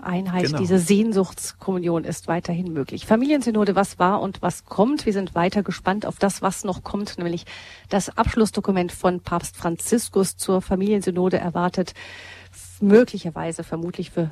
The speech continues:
Speaker 1: kommenden März. Wir sind alle sehr gespannt und danken unterdessen Professor Christoph Ohly für seine Bereitschaft in dieser Sendung,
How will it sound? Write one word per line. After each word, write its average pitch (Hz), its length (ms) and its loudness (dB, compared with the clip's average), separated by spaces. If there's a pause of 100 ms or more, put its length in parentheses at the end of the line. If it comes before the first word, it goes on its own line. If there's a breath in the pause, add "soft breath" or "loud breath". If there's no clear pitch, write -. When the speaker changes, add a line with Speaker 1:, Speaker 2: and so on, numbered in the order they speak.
Speaker 1:
kommenden 180 500 -4
März. 147 340 -4
Wir 175 60 -6
sind 170 200 -10
alle 175 180 -4
sehr 170 160 -4
gespannt 214 400 -2
und - 240 -10
danken 220 400 -2 (300 loud breath)
unterdessen 190 560 0
Professor 180 560 0
Christoph - 600 -2
Ohly 180 640 2 (180)
für 185 460 2
seine 185 300 0
Bereitschaft 165 500 -2
in 190 180 -2
dieser 175 320 0
Sendung, 170 440 0